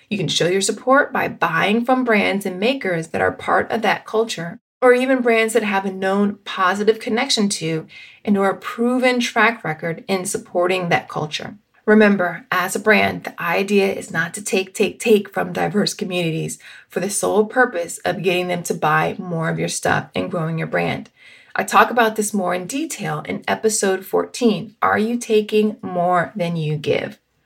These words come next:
But real inclusive marketing is about serving. It's about serving more customers,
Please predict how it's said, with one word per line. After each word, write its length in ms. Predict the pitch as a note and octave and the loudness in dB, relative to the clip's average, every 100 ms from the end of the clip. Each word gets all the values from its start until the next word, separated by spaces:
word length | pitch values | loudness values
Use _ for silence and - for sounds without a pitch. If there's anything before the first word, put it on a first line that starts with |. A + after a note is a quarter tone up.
| _ | _
But 140 | A#3 G#3 | 2 4
real 440 | G#3 B3+ C#4 F4 | 6 6 4 2
inclusive 460 | F4 - A3 G#3 F#3 | 0 2 2 2 -2
marketing 460 | E3 D#3 - F#3 | -4 -6 -6 -4
is 120 | G3+ | -2
about 280 | G#3 G#3+ - | 0 -2 -2
serving. 580 | - C4 C#4+ G3 A#2 - - | -2 0 0 -2 -6 -10 -10
It's 140 | G#3 G#3 | -6 0
about 220 | G3+ - | 0 0
serving 500 | - A#3 A3+ A3 F#3+ | 4 4 6 4 2
more 380 | F#3 G3+ C4 C#4 | 0 2 4 2
customers, 640 | A3 G#3 - - - - | -4 -6 -6 -8 -8 -12